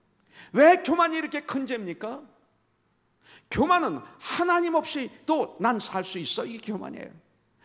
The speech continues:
내가 하나님보다 더 높아질 거야. 나 외에 아무도 없어. 하나님을 부인하는 거예요. 이게 교만이에요.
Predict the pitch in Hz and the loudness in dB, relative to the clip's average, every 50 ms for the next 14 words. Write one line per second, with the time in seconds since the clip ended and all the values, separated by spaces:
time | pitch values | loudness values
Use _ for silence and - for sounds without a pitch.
0 | - - - - 165 269 277 311 302 - - 320 339 349 359 359 339 311 294 269 | -20 -16 -6 0 0 2 2 2 0 0 0 2 4 4 2 2 -2 -4 -2 -4
1 | 254 247 - 226 233 226 220 240 240 - - 226 269 269 269 269 208 - 214 202 | -4 -2 -4 -6 -4 -2 -2 -2 -2 -4 -12 -12 -10 -10 -8 -10 -10 -8 -8 -8
2 | 190 202 220 - 240 - - 254 294 311 330 339 311 285 269 254 254 285 294 - | -8 -8 -10 -12 -14 -8 -4 0 0 2 2 2 0 0 -2 0 0 -2 -4 -4
3 | - - 294 320 320 320 339 302 196 - - 233 - - - - - - - 359 | -6 -6 -4 -4 -2 0 0 0 0 -2 -6 -8 -8 -8 -10 -12 -12 -10 -6 -4
4 | 370 330 311 311 294 262 170 - 226 330 330 339 349 302 247 208 190 175 180 143 | -4 -2 -4 -4 -8 -10 -10 -4 -2 -2 0 0 0 -2 -2 -4 -6 -4 -6 -6
5 | - 247 - 285 311 - 320 302 - - 156 151 147 131 127 131 156 190 233 262 | -8 -6 -2 -2 2 2 2 2 2 -2 0 0 0 0 -2 -2 -4 -4 -6 -6
6 | - - | -10 -14